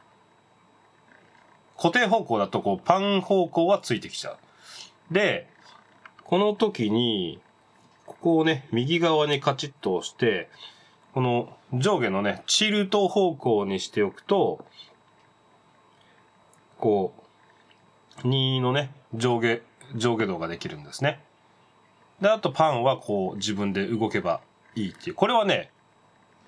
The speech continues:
えー、もう一人YouTubeやってる岡ちゃんさんっていう方が、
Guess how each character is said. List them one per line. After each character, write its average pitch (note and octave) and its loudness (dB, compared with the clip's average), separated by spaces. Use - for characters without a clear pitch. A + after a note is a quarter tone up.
え A2 2
ー、 - 0
も D#3+ 2
う F3+ 2
一 - 0
人 A#2 -4
YouTube A#2+ 0
や F#2+ 0
っ F2+ -6
て - -4
る G#2+ -2
岡 E3 2
ち B2 -2
ゃ A2 0
ん G2 -6
さ F#2 -4
ん F2 -4
っ F2 -16
て F2+ -8
い E2+ -6
う - -8
方 F2+ -8
が、 G2 0